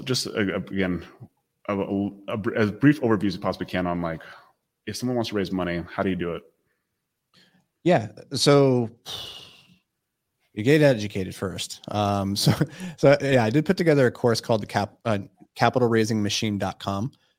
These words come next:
Speaker 2: And so for context, I, I've been coaching for Jake and Gino in that community for the last couple of years. And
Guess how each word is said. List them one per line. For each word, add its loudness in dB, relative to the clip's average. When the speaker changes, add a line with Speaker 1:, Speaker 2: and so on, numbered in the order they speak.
Speaker 2:
And 0
so 2
for -4
context, 2
I, 0
I've 2
been 2
coaching 0
for -4
Jake -2
and -2
Gino -4
in -6
that -8
community -6
for -6
the -6
last -2
couple -4
of -6
years. -2
And 2